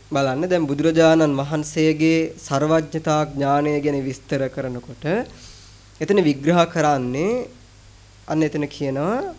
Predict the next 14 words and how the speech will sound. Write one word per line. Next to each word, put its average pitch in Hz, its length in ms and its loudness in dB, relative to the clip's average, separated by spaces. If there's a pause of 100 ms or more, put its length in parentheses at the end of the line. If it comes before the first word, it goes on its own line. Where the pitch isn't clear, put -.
(340)
මේ 147 200 0
බුදුරජාණන් 147 720 2
වහන්සේ 143 460 -4
ගැන 135 200 -4
කියනකොට 143 440 -6
"නට්ටි 147 480 0
තස්ස 160 380 -2
භගවතෝ 139 800 -4 (760)
අඤ්ඤාතං 165 960 6
අදිත්තං 151 720 -2 (100)
අවිදිතං 160 680 0 (100)
අසච්චිකතං 175 1000 -2
අපස්සිතං 196 760 0
පඤ්ඤාය." 135 580 -2